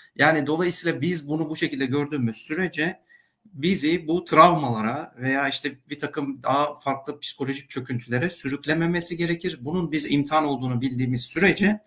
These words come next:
biz bununla mücadele edip veya bundan bize, e, bize bunun içinde bize bir takım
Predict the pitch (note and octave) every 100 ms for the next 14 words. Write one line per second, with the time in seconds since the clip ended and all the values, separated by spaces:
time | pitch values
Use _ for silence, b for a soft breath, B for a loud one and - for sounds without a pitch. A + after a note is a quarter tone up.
0 | B B B B - D3 E3 E3 C#3+ D3
1 | D#3+ C#3+ D3+ E3+ C3+ C#3 C3+ D3+ D#3 A2
2 | E3 - B B B _ C3 D3 D3 C3+
3 | C#3+ D3 F3 D3+ C3+ D3+ D#3 - C3 B2+
4 | B2 B2 C3+ E3+ E3 C3 C#3+ F3 D3 -
5 | C#3+ D3 E3+ C3+ C#3 E3+ - C#3+ - F#3